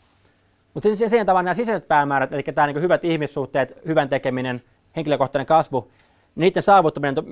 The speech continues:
me-, lisäsi merkittävästi ihmisten onnellisuutta. Et si-, niinku si-, siitä vaan niinku tavan, että ajatuksena, että kaikki päämäärät ei ole samanarvoisia, että tietyt päämäärät, ne ei, ne ei johda hyvinvointiin,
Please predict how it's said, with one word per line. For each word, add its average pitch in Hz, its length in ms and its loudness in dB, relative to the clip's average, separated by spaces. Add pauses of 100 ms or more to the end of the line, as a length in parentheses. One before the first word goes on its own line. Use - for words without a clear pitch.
(340)
me-, 170 200 -4
lisäsi 185 380 -2
merkittävästi 135 480 -2
ihmisten 127 280 -4
onnellisuutta. 117 560 -4 (720)
Et - 80 -18
si-, - 60 -6
niinku 156 160 -2
si-, 190 200 0
siitä 180 160 0
vaan 175 100 6
niinku 160 100 -2
tavan, 214 240 0
että 160 220 0 (960)
ajatuksena, 170 380 0
että - 80 -10
kaikki 196 220 0
päämäärät 147 380 2
ei 151 40 0
ole 139 60 0
samanarvoisia, 156 800 2 (320)
että 127 80 -16
tietyt 190 240 0
päämäärät, 139 380 2
ne 156 80 -4
ei, 139 100 -4
ne 151 160 -4
ei 143 60 2
johda 185 160 0
hyvinvointiin, 151 680 -2